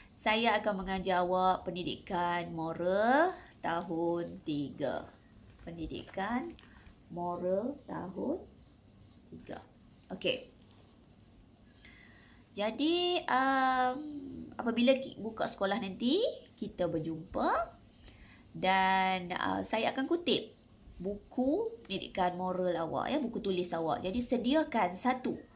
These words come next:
Sediakan satu buku,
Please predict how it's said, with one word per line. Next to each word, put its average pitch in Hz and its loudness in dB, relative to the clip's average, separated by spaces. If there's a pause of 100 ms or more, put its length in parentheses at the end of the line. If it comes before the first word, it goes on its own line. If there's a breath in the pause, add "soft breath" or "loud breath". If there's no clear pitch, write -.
(340 loud breath)
Sediakan 233 0
satu 220 -2 (160)
buku, 208 -4